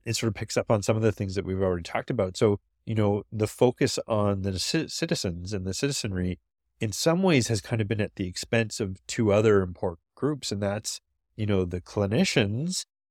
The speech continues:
but even more importantly, I would say the families and the substitute decision makers. And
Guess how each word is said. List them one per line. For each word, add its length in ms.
but 360
even 280
more 240
importantly, 500
I 80
would 160
say 240
the 140
families 500
and 160
the 60
substitute 400
decision 400
makers. 420
And 400